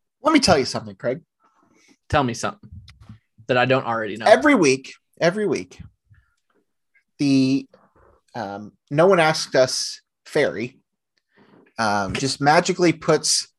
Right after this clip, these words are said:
Speaker 1: <laughs> games into our rundown every week. And, uh, I then see these games that the fairy has left me, and I very quickly go <laughs> through them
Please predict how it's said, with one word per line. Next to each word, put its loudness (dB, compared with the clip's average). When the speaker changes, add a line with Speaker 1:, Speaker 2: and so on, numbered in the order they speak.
Speaker 1:
<laughs> 2
games 2
into -2
our 6
rundown 0
every -18
week. -20
And, 2
uh, 0
I 4
then -6
see -4
these -4
games -8
that -12
the -10
fairy 0
has -4
left -8
me, -12
and 2
I 2
very 4
quickly 2
go 4
<laughs> -
through -8
them 2